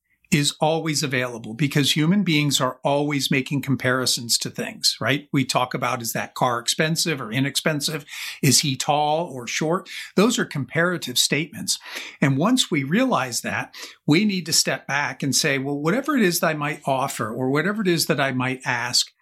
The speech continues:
how can I, can I put something out that becomes the comparison point?" So I don't leave it to chance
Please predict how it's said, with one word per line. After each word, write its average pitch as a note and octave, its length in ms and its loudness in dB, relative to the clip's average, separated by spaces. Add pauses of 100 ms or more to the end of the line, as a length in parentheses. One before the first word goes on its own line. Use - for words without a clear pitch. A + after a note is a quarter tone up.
(280)
how G#3+ 300 0
can A3+ 340 -2
I, C3+ 500 0 (640)
can E3 180 4
I F3 200 2
put G#3+ 260 -4
something D3+ 420 0
out A#2+ 340 -2 (260)
that E3 200 2
becomes D#3+ 540 0
the D3 100 -2
comparison D3 800 -2
point?" B2 280 -4
So - 140 2
I C3+ 100 6
don't D#3+ 240 -2
leave E3 240 2
it - 120 -8
to - 100 -8
chance B2 720 0